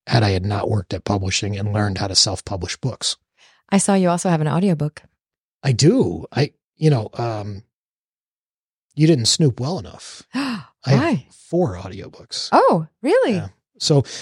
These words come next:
Speaker 1: this is the only book I wrote.
Speaker 2: Oh, okay. 'Cause I only saw you, that's the only book that lists you
Speaker 1: Yep.
Speaker 2: on Amazon as
Speaker 1: But,
Speaker 2: an author
Speaker 1: yeah, I have
Speaker 2: of
Speaker 1: a, I have a publishing company, and I've published, um, uh, five other books.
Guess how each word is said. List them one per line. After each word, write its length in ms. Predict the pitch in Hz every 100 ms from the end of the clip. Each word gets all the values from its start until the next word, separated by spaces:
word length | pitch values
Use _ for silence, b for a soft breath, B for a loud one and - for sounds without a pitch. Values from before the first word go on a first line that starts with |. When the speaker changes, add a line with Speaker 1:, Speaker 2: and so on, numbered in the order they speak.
| B
Speaker 1:
this 180 | 202 -
is 80 | 175
the 120 | 196
only 160 | 180 151
book 200 | 147 -
I 100 | 120
wrote. 340 | 92 95 - _ _ -
Speaker 2:
Oh, 180 | 453 381
okay. 180 | 381 294
'Cause 140 | 269
I 140 | 247 269
only 180 | 285
saw 200 | 262 262
you, 160 | 262 233
that's 240 | 202 254 262
the 80 | 226
only 180 | 240
book 200 | 240 247
that 160 | 226 -
lists 400 | 208 226 - -
you 260 | 220 190 170
Speaker 1:
Yep. 80 | -
Speaker 2:
on 260 | 175 185
Amazon 680 | - 185 190 170 156 151 156
as 120 | - 139
Speaker 1:
But, 80 |
Speaker 2:
an 80 | 170
author 420 | 127 143 76 73 180
Speaker 1:
yeah, 140 | 139
I 20 | 131
have 140 | 147
Speaker 2:
of 180 | 92 -
Speaker 1:
a, 200 | - -
I 40 |
have 80 | 143
a 60 | 110
publishing 560 | - 143 135 - 127
company, 400 | 120 127 120 120
and 80 | 117
I've 160 | 110 -
published, 580 | 123 113 110 - - - -
um, 640 | 101 101 98 98 98 104 _ _ _ _ _ _ _ _ - - _ _ _
uh, 240 | 127 113 101 - b b b _
five 380 | - 120 120 110
other 140 | 95
books. 340 | 98 - -